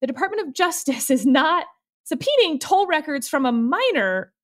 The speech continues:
unless this is all incorrect. It's not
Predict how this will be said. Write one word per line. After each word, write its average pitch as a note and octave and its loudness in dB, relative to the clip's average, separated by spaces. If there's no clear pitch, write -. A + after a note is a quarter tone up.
unless C#4 0
this C#4 -4
is C4 -4
all C#4 2
incorrect. B3 -2
It's A3 -8
not D4 2